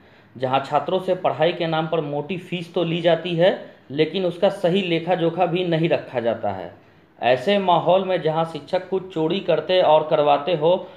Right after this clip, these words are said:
वहां भला छात्रों को क्या शिक्षा मिल सकती है? ऐसे में आज समाज को ज़रूरत है ऐसे शिक्षाविदों की और शिक्षकों की, जो कि आगे आकर नई पीढ़ी का सही मार्गदर्शन कर सके, ताकि देश और समाज का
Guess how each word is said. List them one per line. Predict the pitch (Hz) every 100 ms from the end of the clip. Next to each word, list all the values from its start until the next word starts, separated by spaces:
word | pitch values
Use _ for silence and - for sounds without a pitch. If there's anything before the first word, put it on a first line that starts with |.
| - 123
वहां | 143 175 196
भला | 151 170
छात्रों | 180 165 151 180 190
को | 180 185
क्या | - 185
शिक्षा | - 170 - 139
मिल | 127 120
सकती | 117 117 107
है? | 98 92 - _ _ _ _ -
ऐसे | 143 143 220
में | 208 202
आज | 147 165
समाज | - 143 135 156 165
को | 180
ज़रूरत | 147 131 131 156 180
है | 160 175 180 123
ऐसे | 131 131 165
शिक्षाविदों | 151 - - 156 139 160
की | 165 170 175 170 -
और | 127 127 127
शिक्षकों | 123 - 147 175 170
की, | 170 175 175 - - _
जो | 120 143
कि | 156 208 208 -
आगे | 123 135 175
आकर | 165 151 170 147
नई | 127 143 180
पीढ़ी | - 135 160
का | 165 170
सही | - 147 143 190
मार्गदर्शन | 160 135 131 139 135 175 196
कर | 165 131
सके, | - 113 107 98 - - _ _
ताकि | 120 123 170
देश | 147 139 190 196 -
और | 147 147
समाज | 139 127 151 160
का | 175 175 - -